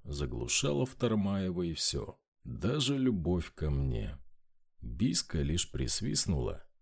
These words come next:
я же обернулся, попытавшись прочесть, что же за это время успело измениться в моей девчонке так сильно.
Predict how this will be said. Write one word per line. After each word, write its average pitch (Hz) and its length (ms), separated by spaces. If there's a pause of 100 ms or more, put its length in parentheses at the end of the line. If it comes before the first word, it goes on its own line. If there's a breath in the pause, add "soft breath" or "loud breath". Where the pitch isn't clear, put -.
я 101 240
же 139 200
обернулся, 98 920 (160)
попытавшись 82 840
прочесть, - 680
что - 420
же 139 140
за 123 160
это 123 280
время 82 380
успело 60 640
измениться 76 720
в 78 80
моей 67 300
девчонке 131 680
так - 260
сильно. - 560